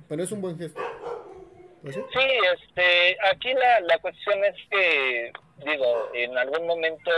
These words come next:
Speaker 3: los encargados del manejo de redes sociales, eh, no sé qué tanto influidos en realidad por, por la gente de arriba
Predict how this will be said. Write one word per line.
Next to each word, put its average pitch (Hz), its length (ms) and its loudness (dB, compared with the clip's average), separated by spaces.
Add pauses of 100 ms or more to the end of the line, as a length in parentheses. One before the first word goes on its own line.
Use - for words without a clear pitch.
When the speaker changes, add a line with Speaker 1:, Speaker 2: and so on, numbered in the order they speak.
Speaker 3:
los 139 240 -2
encargados 143 600 0
del 123 180 -4
manejo 131 380 -4
de 139 80 0
redes 143 400 0
sociales, - 460 -4 (1080)
eh, 123 480 -4 (1160)
no 202 220 0
sé 233 180 -4
qué 208 100 -2
tanto 208 300 -2
influidos 156 600 0
en 127 120 -6
realidad 131 460 0
por, 151 120 2 (560)
por 120 120 -4
la 123 160 0
gente 147 280 -6
de 151 140 0
arriba 143 640 2